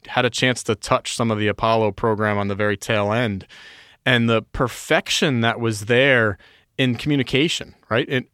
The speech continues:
whether it was a typed up memo or a, a picture, a photograph that got taken to show a schedule that had been on a huge wall. That is a a huge innovation.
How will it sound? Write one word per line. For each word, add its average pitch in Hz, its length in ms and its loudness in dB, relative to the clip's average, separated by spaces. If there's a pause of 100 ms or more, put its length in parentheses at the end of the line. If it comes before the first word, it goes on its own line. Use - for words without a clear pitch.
(100)
whether 127 180 2
it 123 80 -4
was 107 140 -2
a 101 60 -2
typed - 360 -4
up 120 160 0
memo 117 420 -2 (320)
or 113 380 2 (380)
a, 104 240 0
a 107 100 -2
picture, 104 560 -2
a 104 60 -2
photograph 135 480 2
that 98 160 -2
got - 180 -2
taken 101 460 -2 (180)
to 113 140 -2
show 135 320 2
a 104 40 0
schedule 135 500 2
that 104 120 0
had 107 160 -2
been 117 120 2
on 117 140 2
a 104 120 0
huge 151 340 -2
wall. 110 560 -2 (800)
That 131 540 0
is 143 240 0
a 113 220 2 (260)
a 110 120 -2
huge 131 320 -2
innovation. 101 580 -4